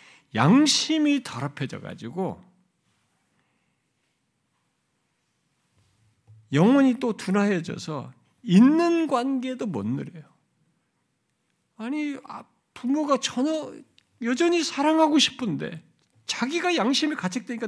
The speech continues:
탁 고개를 숙이고 지방으로 살짝 들어가는 애, 자식과 똑같은 겁니다. 얼마든지 그 집안에 들어와서 부모를 같이 누릴 수도 있는데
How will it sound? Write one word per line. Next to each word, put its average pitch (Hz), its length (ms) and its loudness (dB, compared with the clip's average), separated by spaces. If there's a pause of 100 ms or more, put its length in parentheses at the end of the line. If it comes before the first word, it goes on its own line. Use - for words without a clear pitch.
(140)
탁 143 300 -18
고개를 202 360 -6
숙이고 247 400 -6 (180)
지방으로 226 400 0
살짝 233 340 -4
들어가는 180 460 -2
애, 151 220 -4 (120)
자식과 - 400 -10
똑같은 160 380 -10
겁니다. 107 360 -12 (2000)
얼마든지 285 440 4
그 269 180 2
집안에 269 500 2
들어와서 240 360 2
부모를 240 440 2
같이 185 340 -4 (240)
누릴 220 240 4
수도 - 240 -2
있는데 127 500 -2